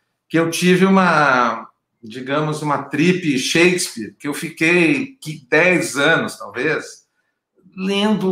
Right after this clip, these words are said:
muito Shakespeare, lendo, lendo, estudando muito. Eu conhecia pouco até então, e de lá pra cá passei a ser um fã meio maníaco, assim. Em dois mil, e Shakespeare é um buraco negro, tu começa a ler, tem cada vez mais coisa, e mais coisa, e mais coisa, e é um,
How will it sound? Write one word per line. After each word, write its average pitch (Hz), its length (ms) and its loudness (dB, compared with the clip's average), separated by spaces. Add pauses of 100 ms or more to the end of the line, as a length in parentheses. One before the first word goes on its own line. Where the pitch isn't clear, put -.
muito 185 500 6
Shakespeare, 127 540 -8
lendo, 143 320 -6
lendo, 135 340 -10
estudando 139 920 -10 (240)
muito. 160 460 0
Eu 139 160 -4
conhecia 170 420 0
pouco 165 380 2
até 131 320 -2
então, 147 400 0
e 151 80 -2
de 151 240 -10
lá 151 180 4
pra 139 200 -2
cá 151 540 2 (140)
passei 147 380 -4
a 147 40 -6
ser 147 340 -8
um 143 80 -16
fã 139 440 -4 (160)
meio 131 200 -4
maníaco, 135 480 0
assim. - 240 -16 (520)
Em 208 240 4
dois 190 240 4
mil, 147 140 4
e - 20 0
Shakespeare 175 580 0
é - 20 4
um 180 80 2
buraco 170 280 2
negro, 127 320 -2
tu - 120 -14
começa - 280 -6
a 123 40 -10
ler, 143 240 -6
tem 135 120 -10
cada 131 220 -4
vez 131 160 -8
mais 123 160 -10
coisa, 131 380 -6
e - 20 -4
mais 123 160 -6
coisa, 131 320 -4
e - 20 -8
mais 127 180 -6
coisa, 143 380 -4
e 135 40 -4
é 135 40 -4
um, 135 160 -6